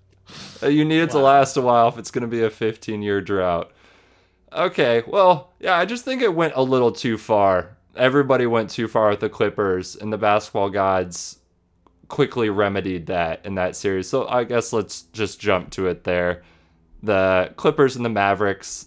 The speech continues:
Speaker 1: The Clippers
Speaker 2: Yeah.
Speaker 1: won in seven games. This was an incredible series. Tom, we should have <laughs> gone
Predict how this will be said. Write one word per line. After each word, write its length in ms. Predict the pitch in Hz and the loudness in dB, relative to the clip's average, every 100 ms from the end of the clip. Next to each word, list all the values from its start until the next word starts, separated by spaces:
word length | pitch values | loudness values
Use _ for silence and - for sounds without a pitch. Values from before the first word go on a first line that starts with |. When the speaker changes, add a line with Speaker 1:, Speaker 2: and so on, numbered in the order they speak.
| - | -10
Speaker 1:
The 100 | 110 | -6
Clippers 580 | - 120 117 113 110 113 | -4 -2 0 0 -2 -10
Speaker 2:
Yeah. 280 | 131 160 101 - | -10 -10 -12 -10
Speaker 1:
won 560 | 101 110 110 113 117 - | -2 2 2 0 -4 -8
in 200 | 101 101 | -8 -8
seven 560 | 101 - 120 107 104 104 | -8 -4 0 0 0 -2
games. 640 | 104 98 98 98 95 - - _ _ _ _ | 0 0 -2 -4 -8 -12 -20 _ _ _ _
This 200 | 113 110 | -4 -2
was 200 | 117 110 | -2 -2
an 100 | 110 | -2
incredible 640 | 107 98 - 123 110 107 101 | -6 -8 -2 0 2 2 0
series. 540 | - 107 101 101 98 | -2 2 2 0 -4
Tom, 400 | - - 104 101 | -8 -2 -2 -2
we 80 | 101 | -6
should 240 | 98 - 107 | -6 -4 -2
have 180 | 92 90 | -4 -8
<laughs> 20 | |
gone 560 | 143 127 220 110 98 | -10 -8 -6 -6 -8